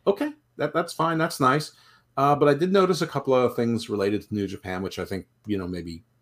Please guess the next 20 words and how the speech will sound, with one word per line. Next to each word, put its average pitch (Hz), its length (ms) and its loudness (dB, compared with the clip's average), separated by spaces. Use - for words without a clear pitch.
gives 95 240 -8
a 92 60 -4
little 139 300 4
insight 160 380 -2
into 151 240 -2
this 151 300 -4
and, 131 200 -2
and 120 180 -2
just, 120 300 -6
just - 160 -6
generally 110 240 2
facts. 104 300 -2
One 135 240 4
is 117 120 2
that 113 160 0
New 120 120 0
Japan 110 460 -2
is 92 220 -6
working 104 320 -2
on 95 280 -4